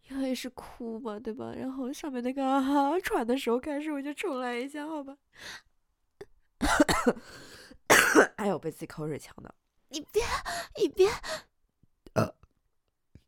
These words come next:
对不起。现在被你，被你弄得痛不了了，一点，一点力气都没有。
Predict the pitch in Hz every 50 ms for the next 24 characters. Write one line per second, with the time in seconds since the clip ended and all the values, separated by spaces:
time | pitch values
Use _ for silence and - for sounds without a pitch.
0 | _ _ _ _ _ _ _ _ _ _ _ _ _ _ _ _ _ _ _ _
1 | _ _ - 233 - - - - - - _ _ _ _ _ _ _ _ _ _
2 | _ _ _ _ _ _ _ _ _ _ _ _ _ _ _ _ _ _ _ _
3 | _ _ - - 127 123 127 - - 127 131 139 143 143 143 147 147 156 - -
4 | - _ _ _ _ _ _ _ - - - - - - - - - 320 311 302
5 | 311 - 349 339 349 - - - - - - - - - _ _ _ - - 349
6 | 330 330 320 302 - - - - - - - - - - - _ - - _ _
7 | - - - - - - 311 294 311 311 311 311 311 - - - - - - -
8 | - - - - - _ _ - - - - - - - 320 302 - 302 294 277
9 | 233 208 214 226 233 233 240 - - - - - - - - - - _ _ _
10 | _ - - - - - - - - - - - - - - - - - - -
11 | _ _ _ _ - - - - 254 - 202 202 240 240 254 247 233 - - -
12 | - 233 247 247 240 220 226 233 233